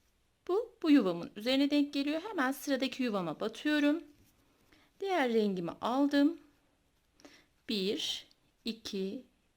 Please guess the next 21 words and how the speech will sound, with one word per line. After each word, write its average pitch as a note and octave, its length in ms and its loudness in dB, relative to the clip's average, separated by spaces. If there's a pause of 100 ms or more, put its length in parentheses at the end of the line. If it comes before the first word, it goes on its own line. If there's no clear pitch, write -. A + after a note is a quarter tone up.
(120)
üç, - 520 -10 (400)
dört - 560 -8 (120)
ve A3 140 0
beş. - 300 -8 (420)
Beş F#4 240 0
tane G3+ 300 2
zincir B3+ 400 2
çektim C#4 520 0
ve A3 120 2
bıraktım. - 500 -2 (680)
Şimdi F4+ 200 -8
tekrar C4+ 560 0 (240)
beyaz A#3+ 320 2
ipimi F3+ 320 -14
alıyorum. C#4 560 0
Bunu E4+ 160 -4
bıraktım. G#3+ 640 -2 (1800)
Ve D4 260 2 (480)
bir A#4+ 160 0
sonraki C#4+ 680 4
yuvama, G#3 440 2